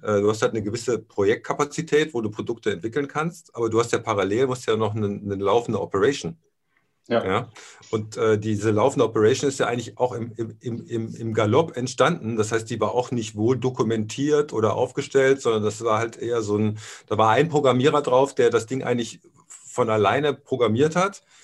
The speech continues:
Speaker 1: äh, nie irgendwas dokumentiert hat. Und du warst eigentlich die Hälfte der Zeit damit beschäftigt, das Ding einigermaßen gut am Laufen zu halten. Und, äh,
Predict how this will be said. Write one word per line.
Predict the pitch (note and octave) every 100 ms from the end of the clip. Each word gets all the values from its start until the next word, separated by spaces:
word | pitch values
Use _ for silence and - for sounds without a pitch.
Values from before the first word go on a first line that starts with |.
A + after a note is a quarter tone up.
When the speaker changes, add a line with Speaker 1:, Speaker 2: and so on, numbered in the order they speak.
| - _ _
Speaker 1:
äh, | A#2+ A2+
nie | A#2+ F3+
irgendwas | C#3 D3 C3 C3
dokumentiert | C3+ C3 A#2+ A2 G#2+ C3 D3+
hat. | F3+ G3+
Und | - A#2 A2 _
du | A2+
warst | B2+ B2+
eigentlich | B2+ B2 B2
die | B2+ A#2 A2
Hälfte | A2 A2
der | C3
Zeit | - B2
damit | B2 A2
beschäftigt, | A#2 B2+ B2 B2 A#2+
das | A2
Ding | A#2 -
einigermaßen | B2 B2 A#2 A2+ A#2 A2+ A2 - - - _
gut | C3+ C3
am | A#2
Laufen | A2+ D#3+ E3
zu | - F#2+
halten. | F#2+ G2+ B2 C#3
Und, | - G#2+ G#2 -
äh, | A2